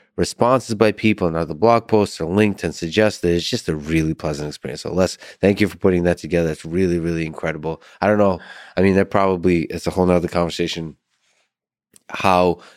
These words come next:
the interface and the experience of presenting, uh,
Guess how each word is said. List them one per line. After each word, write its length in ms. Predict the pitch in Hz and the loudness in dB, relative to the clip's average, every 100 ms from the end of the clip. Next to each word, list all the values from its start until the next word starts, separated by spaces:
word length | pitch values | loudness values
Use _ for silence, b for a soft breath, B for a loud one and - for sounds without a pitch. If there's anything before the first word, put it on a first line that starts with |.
| B | B
the 140 | 95 - | -6 0
interface 720 | 123 110 123 113 107 98 - | 0 2 -2 2 2 2 -2
and 100 | 85 90 | -4 -2
the 120 | 92 | -2
experience 840 | - - - 113 110 104 95 - | -4 -12 0 4 4 4 0 -2
of 140 | 82 - | -10 -6
presenting, 800 | 87 80 95 87 - 85 80 - b b b b b b _ | -6 0 0 0 -4 -4 -6 -14 b b b b b b _
uh, 500 | - 85 80 76 71 | -4 -2 -2 -4 -8